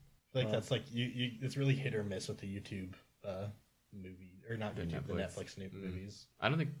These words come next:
Speaker 3: I don't know if that was a Netflix movie. I think it came out in theaters.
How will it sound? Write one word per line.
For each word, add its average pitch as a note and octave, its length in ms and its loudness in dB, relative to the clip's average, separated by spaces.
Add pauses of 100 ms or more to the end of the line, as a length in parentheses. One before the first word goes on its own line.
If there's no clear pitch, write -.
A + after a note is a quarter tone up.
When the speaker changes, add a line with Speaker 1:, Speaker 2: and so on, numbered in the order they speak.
Speaker 3:
I F3 100 -2
don't A3 100 -2
know F#3+ 60 -2
if - 80 -4
that D#2+ 80 -4
was - 80 -6
a A#1+ 40 -8
Netflix - 360 -14
movie. - 280 -14 (680)
I - 60 -20
think F#3 160 -4
it D#3+ 60 -8
came D2+ 180 -4
out C#2+ 100 -6
in C#2 80 -6
theaters. - 500 -4